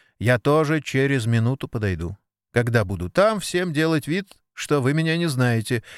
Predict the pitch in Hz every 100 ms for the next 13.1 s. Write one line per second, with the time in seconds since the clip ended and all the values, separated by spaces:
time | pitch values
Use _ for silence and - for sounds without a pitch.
0 | - - 262 - 160 - 104 92 92 _
1 | _ - 269 - 101 85 107 135 202 277
2 | 254 214 - 196 214 170 143 127 104 113
3 | 123 139 113 120 90 85 - _ _ _
4 | _ _ _ _ - 123 127 113 107 104
5 | 92 - 101 123 131 113 107 120 139 214
6 | 262 151 127 165 - 151 - 226 180 127
7 | 139 117 135 107 117 107 85 80 - _
8 | _ _ _ _ _ - - 139 196 247
9 | 247 - 92 - 90 - _ _ _ _
10 | _ _ _ _ _ - 135 123 - 120
11 | 85 - 123 110 120 127 202 269 214 160
12 | 151 160 135 131 107 98 95 98 - 101
13 | -